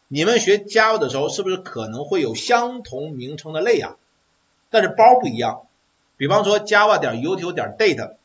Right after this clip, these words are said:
和java circle点date，你们学过吧？对不对？你们应该学过这个概念，就是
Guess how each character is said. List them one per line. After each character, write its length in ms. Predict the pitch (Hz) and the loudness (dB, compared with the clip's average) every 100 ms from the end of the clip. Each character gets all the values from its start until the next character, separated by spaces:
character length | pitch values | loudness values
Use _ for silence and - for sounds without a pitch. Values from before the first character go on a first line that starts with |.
| _ | _
和 140 | - 135 | -8 -6
java 360 | - 180 170 | 0 2 2
circle 440 | - - 202 190 147 | -4 -8 -8 -8 -8
点 140 | 110 | -8
date， 240 | - 131 113 | -6 -6 -6
你 80 | |
们 100 | 123 | -10
学 140 | 113 113 | -10 -8
过 120 | 131 | -6
吧？ 200 | 110 - _ _ _ _ _ _ _ | -6 -10 _ _ _ _ _ _ _
对 80 | 175 | -2
不 60 | |
对？ 280 | 185 185 185 - _ _ | 0 0 -4 -16 _ _
你 140 | 127 | -4
们 100 | 156 | -2
应 80 | 175 | 0
该 100 | 180 | 0
学 160 | - 131 | 0 -2
过 100 | 170 | -4
这 60 | |
个 80 | 143 | -2
概 220 | 143 143 | 0 0
念， 180 | 123 113 | 0 -8
就 100 | 160 | -6
是 300 | 151 139 - | -2 -2 -2